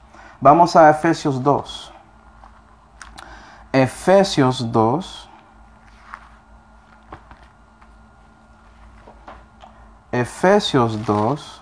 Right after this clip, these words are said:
Y versículo uno, para que podamos ver la historia de cada cristiano, incluyendo a mí. Versículo uno. "Y a vosotros Él os dio vida, estando muertos en vuestros delitos y pecados,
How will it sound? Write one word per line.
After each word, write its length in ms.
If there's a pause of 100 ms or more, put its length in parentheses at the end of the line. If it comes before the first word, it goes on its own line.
(2500)
Y 100
versículo 720
uno, 440
para 140
que 120
podamos 400
ver 440
la 180
historia 460
de 120
cada 240
cristiano, 640 (1000)
incluyendo 500
a 60
mí. 320 (1080)
Versículo 440
uno. 240 (440)
"Y 140
a 80
vosotros 640
Él 160
os 200
dio 180
vida, 480
estando 680
muertos 540
en 100
vuestros 320
delitos 460
y 60
pecados, 720